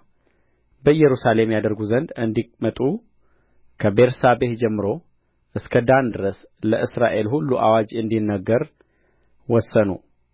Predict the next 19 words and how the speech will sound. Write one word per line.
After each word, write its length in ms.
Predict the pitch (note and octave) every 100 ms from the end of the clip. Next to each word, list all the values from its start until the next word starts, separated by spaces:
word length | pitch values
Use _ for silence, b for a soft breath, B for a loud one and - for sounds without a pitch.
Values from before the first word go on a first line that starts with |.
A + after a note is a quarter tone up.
| _ _ b b b b b -
እንደ 140 | D3 B3
ንጉሡም 400 | B3+ E3+ C3+ A#2+
ትእዛዝ 480 | B2+ A#2+ A2 A#2 A#2 -
መልእክተኞቹ 720 | A#2+ A#2+ - A#2 A#2 G#2+ - C#3+ D4 - _
እንዲህ 360 | B2+ B2+ C3+ G3+ -
የሚለውን 600 | B2 A2 A2+ G#2+ A2 B2+ -
የንጉሡንና 680 | B2 D#3 E3+ - A2+ G#2+ G#2+ A2
የአለቆቹን 640 | A2 G#2 A2 A2 G#2+ A2
ደብዳቤ 380 | G#2+ G2+ G#2 G2+ G#2+
ይዘው 280 | G#2 A2+ D#3+ D#3
ወደ 160 | D3 C#3+
እስራኤልና 560 | A#2 A2+ G#2+ G#2 G#2+ G#2+ G#2+
ወደ 160 | G#2+ G#2+
ይሁዳ 280 | G#2 G#2 G#2+
ሁሉ 220 | G#2+ D#3+ C3 A#2 b b _
ሄዱ። 260 | - B2 G2+ F2+ _ _ _ _ _ _ b b b b b b b -
«የእስራኤል 480 | B2 G#3+ - B3+ C#3
ልጆች 300 | A2 A2 G#2+
ሆይ፣ 220 | - G#2